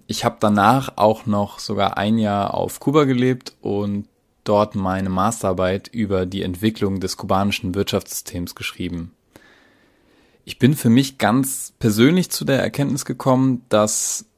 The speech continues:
selbst in diesen sozialistischen Gesellschaften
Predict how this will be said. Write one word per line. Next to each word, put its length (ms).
selbst 340
in 140
diesen 180
sozialistischen 840
Gesellschaften 880